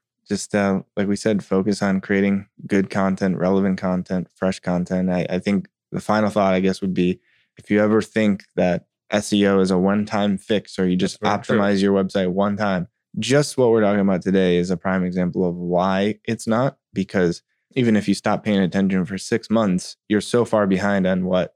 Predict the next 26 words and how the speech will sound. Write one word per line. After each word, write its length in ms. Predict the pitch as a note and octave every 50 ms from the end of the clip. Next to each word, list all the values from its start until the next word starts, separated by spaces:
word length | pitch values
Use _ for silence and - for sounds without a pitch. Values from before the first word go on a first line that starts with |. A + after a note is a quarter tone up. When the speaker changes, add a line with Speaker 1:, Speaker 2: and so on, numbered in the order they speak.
| _ - -
Speaker 1:
<laughs> 260 | - - - - -
Google's 380 | - A2+ B2+ G#2 A2 G#2 F2+
looking 360 | F#2 G2+ B2 A#2+ - G2+ G2 F2+
for, 320 | - F#2 F#2 F2+ F2+ - _ _ _ _
Speaker 2:
It's 120 | - - -
very 160 | A2 A2 G#2+
Speaker 1:
uh, 340 | F2+ F2+ F2 F2+ F2 F2 F2 - _ -
Speaker 2:
true. 100 | F#2 F#2
Speaker 1:
that 300 | F2 F#2 F2 E2+ E2 - _ _ _ _ _ _
it 60 | - G#2+
may 180 | A2+ A#2+ B2+
be 160 | B2 B2 G2+
insurmountable 640 | D2+ A#2 A#2 - - G2+ G2 G2 G2+ G2 F#2 F2 F2 E2+
to 140 | - - F2
kind 160 | - F#2+ F2+ F2
of 60 | E2+
catch 240 | - F#2 E2+ - -
up 180 | F#2 F#2 F2 D#2+
at, 180 | D#2 - - -
at 140 | - F2+ F2
that 200 | F2+ F2 E2 -
point 200 | - F2 E2 F2
because 220 | - E2 F2+ E2+ F2+
it's 160 | F2 - -
not 200 | F#2+ F#2 F2+ F2+
a, 220 | F2+ F2+ F2 E2+